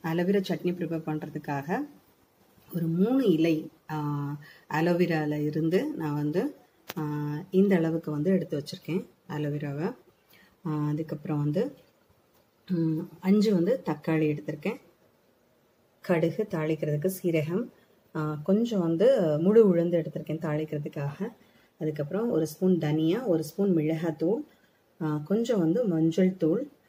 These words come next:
அதுக்கப்புறம் இந்த ஒரு கை பிடிக்கிற அளவுக்கு வந்து, ஆ, பூண்டு வந்து எடுத்திருக்கேன், ஆ, உரிச்சு எடுத்திருக்கேன் நானு. அதுக்கப்புறம் மிளகுத்தூள் வந்து ஒரு கால் ஸ்பூன்,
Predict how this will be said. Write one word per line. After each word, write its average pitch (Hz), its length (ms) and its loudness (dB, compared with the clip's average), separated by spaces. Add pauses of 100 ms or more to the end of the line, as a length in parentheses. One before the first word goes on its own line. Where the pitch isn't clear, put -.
(220)
அதுக்கப்புறம் 170 640 -2
இந்த 196 280 4
ஒரு 165 220 2
கை 254 360 0
பிடிக்கிற 208 360 0
அளவுக்கு 165 500 0
வந்து, 175 400 0 (100)
ஆ, 160 220 0
பூண்டு 196 420 2
வந்து 156 240 2
எடுத்திருக்கேன், 180 560 -4 (640)
ஆ, 160 40 -6 (480)
உரிச்சு 190 200 -2
எடுத்திருக்கேன் 160 480 0
நானு. 156 360 -2 (380)
அதுக்கப்புறம் 180 420 0
மிளகுத்தூள் 190 440 2
வந்து 165 200 4
ஒரு 165 160 2
கால் 151 320 -2
ஸ்பூன், 170 460 -4